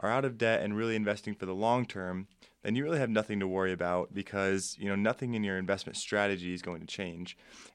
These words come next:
And so, yeah, there is some worry ab-, out there. Um, but we advise you to just keep calm, weather out the storm.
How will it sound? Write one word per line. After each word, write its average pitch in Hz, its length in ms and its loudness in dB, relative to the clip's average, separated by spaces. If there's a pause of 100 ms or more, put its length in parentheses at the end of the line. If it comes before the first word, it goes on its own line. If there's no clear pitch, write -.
And 113 180 4
so, 110 380 6
yeah, 127 240 0
there 135 140 4
is 127 100 2
some 117 140 -2
worry 110 160 2
ab-, 104 140 2 (160)
out 107 180 0
there. 104 420 0
Um, 90 400 -2 (580)
but 117 320 0
we 113 120 0
advise 107 380 2
you 110 100 -2
to 107 100 -4
just 101 320 -8
keep 131 200 -2
calm, 110 380 4
weather 107 240 2
out 107 120 2
the 110 100 -4
storm. 98 500 0